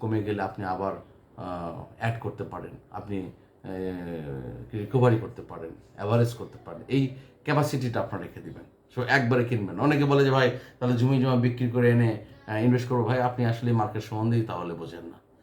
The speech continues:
এই মার্কেটটার নিয়ম হচ্ছে যে, আপনার যেটা ফ্রিজ মানি, লেজার মানি, আপনার যে টাকাটা, উদ্বৃত্ত টাকা রয়েছে, সেই টাকা দিয়ে আপনি এটা ইনভেস্ট করবেন। একবারে না কিনে ধীরে ধীরে, আস্তে আস্তে কিনে আপনি এগিয়ে যাবেন, ঠিক আছে? আপনার আছে পাঁচ লাখ, পাঁচ লাখ টাকাতে একটা প্রোডাক্ট আজকে কিনে ফেলেছেন,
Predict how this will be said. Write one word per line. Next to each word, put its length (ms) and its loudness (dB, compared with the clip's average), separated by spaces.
এই 120 6
মার্কেটটার 560 6
নিয়ম 260 4
হচ্ছে 280 -6
যে, 120 -6
আপনার 280 -2
যেটা 200 -2
ফ্রিজ 360 0
মানি, 260 4
লেজার 320 6
মানি, 280 2
আপনার 240 -4
যে 160 0
টাকাটা, 340 -4
উদ্বৃত্ত 500 -2
টাকা 280 -6
রয়েছে, 200 -6
সেই 160 -6
টাকা 260 -6
দিয়ে 160 -8
আপনি 140 -10
এটা 160 -14
ইনভেস্ট 400 -12
করবেন। 240 -20
একবারে 460 4
না 120 6
কিনে 280 -2
ধীরে 320 0
ধীরে, 320 -2
আস্তে 300 -6
আস্তে 260 -6
কিনে 420 -6
আপনি 240 -4
এগিয়ে 280 -6
যাবেন, 520 -18
ঠিক 120 -4
আছে? 240 -6
আপনার 300 6
আছে 220 2
পাঁচ 280 0
লাখ, 220 0
পাঁচ 200 -6
লাখ 100 -4
টাকাতে 180 -2
একটা 160 -4
প্রোডাক্ট 320 0
আজকে 300 -2
কিনে 240 2
ফেলেছেন, 320 -6